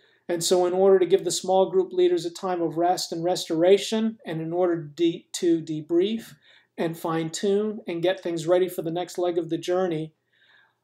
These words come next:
our small group formal fellowship will be on hold.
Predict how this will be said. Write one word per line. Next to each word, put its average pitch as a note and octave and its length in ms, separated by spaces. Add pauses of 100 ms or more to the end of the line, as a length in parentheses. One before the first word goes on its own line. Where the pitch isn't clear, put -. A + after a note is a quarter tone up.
(220)
our F3+ 160
small G3+ 600
group G3 260
formal A#3 460
fellowship D#3 800 (380)
will F3 180
be E3 240
on D#3+ 200
hold. D#3 480